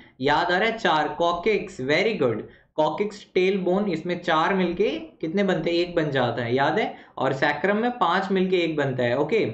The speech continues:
चलिए next question करते हैं। और atlas axis, तो cervical के हैं, cervical vertebra के है ना sir यहाँ पे।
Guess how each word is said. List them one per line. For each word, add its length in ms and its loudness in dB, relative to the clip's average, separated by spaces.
चलिए 220 2
next 280 -4
question 320 -2
करते 220 -6
हैं। 120 -12
और 200 0
atlas 480 0
axis, 440 -2
तो 100 2
cervical 600 2
के 140 2
हैं, 180 0
cervical 460 2
vertebra 460 2
के 140 0
है 60 0
ना 100 0
sir 180 0
यहाँ 260 0
पे। 180 -2